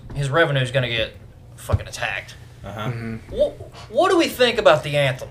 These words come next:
Speaker 1: before sporting events? 'Cause I've said on this pod, I don't understand why they're at sporting events and not, like, movie theaters and concerts and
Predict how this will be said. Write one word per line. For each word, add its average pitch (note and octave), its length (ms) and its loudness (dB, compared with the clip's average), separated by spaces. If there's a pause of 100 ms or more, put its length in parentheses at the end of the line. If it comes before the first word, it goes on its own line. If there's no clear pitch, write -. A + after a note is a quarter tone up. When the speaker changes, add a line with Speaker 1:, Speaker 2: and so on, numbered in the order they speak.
Speaker 1:
before C3 280 -6
sporting C#3 380 -4
events? B2+ 260 -6
'Cause D#3 120 -6
I've A#3+ 120 -2
said G#3 160 0
on D#3+ 80 0
this C#3 120 -4
pod, C3+ 400 4
I D#3+ 80 2
don't A#3 120 -8
understand E3+ 380 -8
why A#2+ 100 -4
they're G2+ 120 -8
at - 80 -18
sporting A2+ 300 -14
events A2 300 -10
and A2+ 80 -12
not, A2+ 220 -4
like, A2 160 -10
movie A2 220 -12
theaters A2 340 -8
and A#2 120 -18
concerts A2 540 -10
and A2 140 -14